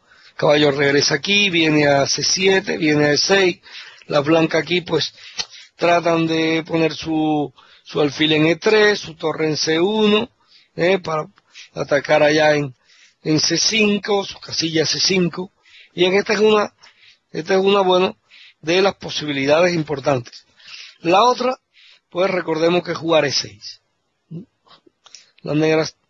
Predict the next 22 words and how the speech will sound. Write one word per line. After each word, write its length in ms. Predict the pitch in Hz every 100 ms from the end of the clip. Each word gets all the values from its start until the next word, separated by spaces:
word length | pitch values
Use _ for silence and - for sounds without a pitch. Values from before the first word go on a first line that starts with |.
| - -
aquí, 400 | 123 175 180 _ _ _ -
en 120 | 156
lugar 260 | 160 160
de 100 | 156
G 140 | 160 156
seis, 180 | 185 165
juegan 280 | 165 156 160
E 80 |
seis, 240 | 156 208 214
es 60 |
una 160 | 170 160
línea 240 | 165 156
más 140 | 156 160
moderna. 460 | 165 185 190 185 _ - - - -
Las 120 | 165
blancas 280 | 226 190 -
pueden 300 | - 247 240
ahora, 200 | 202 196
si 120 | 170 170
quieren, 240 | 175 170
capturar 420 | 175 151 170 165
inmediatamente 760 | 165 156 165 160 165 170 175